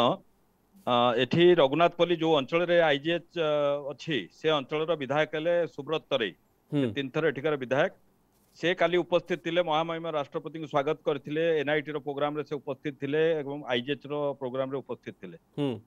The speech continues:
Speaker 1: ନିଜେ ସ୍ୱୟଂ, ଅ, ସ୍ୱାସ୍ଥ୍ୟ ମନ୍ତ୍ରୀ ନବ-, ନବକିଶୋର ଦାସ ମଧ୍ୟ, ଅ, ମହାମହିମ ରାଷ୍ଟ୍ରପତିଙ୍କ ସହିତ ଥିଲେ।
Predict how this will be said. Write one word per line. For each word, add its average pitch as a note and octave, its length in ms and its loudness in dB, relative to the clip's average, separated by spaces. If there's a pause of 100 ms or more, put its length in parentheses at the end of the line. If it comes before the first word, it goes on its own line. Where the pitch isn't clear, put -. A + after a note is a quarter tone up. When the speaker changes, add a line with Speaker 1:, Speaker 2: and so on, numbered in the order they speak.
Speaker 1:
ନିଜେ C3 280 0
ସ୍ୱୟଂ, E3+ 300 2 (180)
ଅ, D3 120 0 (580)
ସ୍ୱାସ୍ଥ୍ୟ C#3+ 380 -4
ମନ୍ତ୍ରୀ E3 300 -6
ନବ-, D#3+ 400 -4
ନବକିଶୋର C#3+ 440 -6
ଦାସ D#3+ 260 -2
ମଧ୍ୟ, D3+ 200 -8
ଅ, C#3 960 -6
ମହାମହିମ D#3 440 -2
ରାଷ୍ଟ୍ରପତିଙ୍କ D3+ 640 -4
ସହିତ C3+ 360 -6
ଥିଲେ। D3+ 360 -4